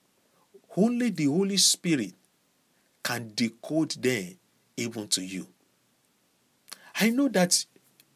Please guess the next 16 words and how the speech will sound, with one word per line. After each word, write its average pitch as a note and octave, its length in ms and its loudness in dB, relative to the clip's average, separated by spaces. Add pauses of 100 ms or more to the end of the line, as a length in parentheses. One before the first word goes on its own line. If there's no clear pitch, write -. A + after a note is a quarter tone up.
(360)
you G#3+ 200 6
want B3 360 2
to G#3+ 140 2
know B3+ 240 4
the G3+ 160 0
future. F3+ 640 0 (1600)
You B3 140 8
want C4+ 320 2
to B3+ 140 0
know A#3+ 880 4 (180)
the G#3 460 2 (140)
meaning D4 760 4
of F3+ 280 0
those B3+ 300 4
strange A3+ 480 0
dreams D#3 840 0